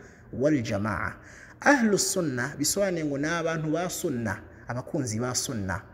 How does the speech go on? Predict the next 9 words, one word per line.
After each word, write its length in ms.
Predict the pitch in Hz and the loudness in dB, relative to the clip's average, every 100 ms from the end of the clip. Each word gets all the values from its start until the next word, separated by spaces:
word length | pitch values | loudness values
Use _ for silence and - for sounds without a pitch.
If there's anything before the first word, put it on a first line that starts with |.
| - - - - | -20 -20 -16 -6
Turi 140 | 110 | -2
kumwe? 420 | 107 196 220 254 - - - - | 2 4 2 -2 -12 -18 -18 -4
Wal 240 | 123 147 | 2 4
Jamaa, 680 | 135 151 147 185 180 131 139 - - | 6 6 8 8 8 6 2 -2 -6
kandi 280 | 170 180 165 | -4 -2 -4
ni 100 | 156 | -2
n'abantu 360 | 147 135 110 | -2 -4 -6
bari 160 | 110 110 | -6 -6
kumwe 340 | - 92 78 | -8 -8 -8